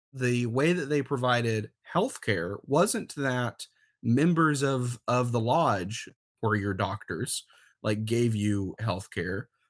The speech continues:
Rather, they pulled together resources and collectively financed the healthcare by hiring a doctor for the lodge, doctors for the particular lodge, but they themselves were not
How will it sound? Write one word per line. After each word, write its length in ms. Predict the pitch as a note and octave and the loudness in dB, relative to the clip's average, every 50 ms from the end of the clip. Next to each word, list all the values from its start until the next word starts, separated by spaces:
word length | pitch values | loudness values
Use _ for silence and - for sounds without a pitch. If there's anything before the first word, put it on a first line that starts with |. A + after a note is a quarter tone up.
| _ _ | _ _
Rather, 680 | - G#2+ B2 C#3 - F#3+ F#3+ E3 E3 D3+ C#3+ C#3+ C#3 C#3 - _ _ _ _ _ _ _ _ _ _ | -2 0 2 4 4 4 4 2 2 2 4 2 0 -2 -8 _ _ _ _ _ _ _ _ _ _
they 300 | - A#2+ C3 C#3 C#3+ C3+ | -2 2 2 4 4 2
pulled 380 | B2 B2 - - E3 E3 E3 D3 | 0 -4 -2 0 0 2 2 0
together 380 | - C3 C3 C3+ C3+ C3 C3 B2+ | -2 -2 0 0 2 2 0 0
resources 840 | A#2+ A#2+ B2 A#2+ A#2+ - B2 A#2 A#2 A2+ - - A2+ A2 A2 G#2+ - - | 2 2 2 0 0 -2 0 0 0 0 0 0 -2 -2 -2 -2 -4 -4
and 180 | A#2 A#2 A#2 A2+ | -2 -2 -2 0
collectively 800 | - A2+ A#2 B2+ B2+ - _ C3 A#2 G#2+ A#2 A2 G#2+ G#2 G#2 - _ _ _ _ | 0 0 0 0 0 0 _ -4 -4 -2 0 0 0 -2 -4 -8 _ _ _ _
financed 1040 | - - - - C3 D#3 F3+ F3+ - G#2 F#2+ - - - - - - - - - - _ _ _ _ - | -16 -16 -10 -2 2 2 4 4 4 2 0 -2 -8 -8 -4 -4 -4 -4 -6 -12 -14 _ _ _ _ -4
the 140 | A2+ A2+ | -2 0
healthcare 520 | G#2 G#2 G2 F#2+ G2+ - - A2+ G#2 G#2 G2+ | 2 2 0 0 -2 -4 -2 0 0 2 2
by 380 | A2 G#2+ G#2+ G#2+ G#2 G#2 F#2+ - _ | 2 2 2 2 0 0 -2 -6 _
hiring 580 | - B2+ C3+ C#3 C#3 C3 B2+ B2 B2 A#2+ A#2+ A2+ - | 2 4 4 4 4 2 2 0 0 0 -2 -2 -2
a 140 | - A2+ A2+ | -2 -2 0
doctor 640 | A2 A2+ G#2 G#2 G#2 - - A2+ G#2 G#2 G2+ A#2 - _ _ _ | 0 0 0 -2 -2 -6 -6 -4 -4 -4 -6 -8 -12 _ _ _
for 320 | - B2+ B2+ C3 B2+ B2 | -4 -2 2 4 4 4
the 120 | A#2+ A2+ A2 | 4 2 2
lodge, 560 | G#2+ A2 C3 D3 C#3 A2 G2 F#2+ F#2 G2+ G#2 | 2 2 2 2 4 2 2 0 -2 -4 -2
doctors 420 | G#2+ A2+ A2+ A2+ - A#2+ G#2+ G#2 G#2 - _ - | 0 2 0 2 0 -2 -4 -4 -6 -10 _ -6
for 180 | - B2 A#2 | -2 0 0
the 80 | A2 G2+ | 0 -2
particular 420 | A2 A2 A2 F2+ - F#2+ G2 G2 G2+ | 0 -2 -2 -2 -2 -4 -4 -2 -2
lodge, 520 | A2+ C#3+ E3 C#3+ A2+ G#2 G#2 G2+ G#2+ - - - - _ _ _ _ | 0 2 2 4 4 2 0 -2 -6 -10 -14 -20 -20 _ _ _ _
but 120 | C3+ C#3 | 0 2
they 140 | E3+ A3+ E4 | 4 2 4
themselves 520 | - F4+ C4 G#3+ - - G#3+ A#3 G#3 F3 | 4 4 2 4 4 2 2 2 2 2
were 80 | E3+ E3 | 2 2
not 240 | D3+ D3+ D3 - | 4 4 2 2